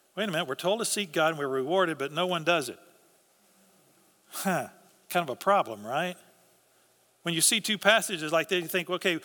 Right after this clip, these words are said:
how do, how do I resolve this thing?" Well, if you understand the outline of the book of Romans, you understand what Paul's saying. 'Cause he's speaking about the non-believer not seeking God. He's not talking about the believer. Hebrews is talking about the believer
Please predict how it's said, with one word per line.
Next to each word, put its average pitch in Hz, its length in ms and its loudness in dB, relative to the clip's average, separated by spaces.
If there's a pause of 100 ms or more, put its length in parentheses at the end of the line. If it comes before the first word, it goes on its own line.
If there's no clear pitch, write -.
(200)
how 208 200 6
do, 254 200 2
how 240 160 6
do 262 40 2
I 226 120 6
resolve 180 640 2
this 170 240 0
thing?" 165 240 0
Well, 214 240 6 (260)
if 196 160 0
you 208 100 2
understand 240 680 4
the 185 160 2
outline 202 440 2
of 156 100 -8
the 160 60 -6
book 190 220 -2
of 156 80 -4
Romans, 196 380 0
you 175 80 0
understand 165 420 -2
what 156 160 -6
Paul's 190 300 2
saying. 143 260 0 (840)
'Cause 165 120 -4
he's 262 160 4
speaking 196 340 0
about 170 220 4
the 160 80 -4
non-believer 190 960 2 (260)
not 170 260 2
seeking 175 380 -2
God. 143 340 0 (400)
He's 151 120 -4
not 208 160 2
talking 180 240 0
about 175 180 2
the 175 60 -6
believer. 190 560 2 (200)
Hebrews 233 540 4
is 180 100 -2
talking 190 240 2
about 180 180 2
the 170 80 0
believer 240 580 2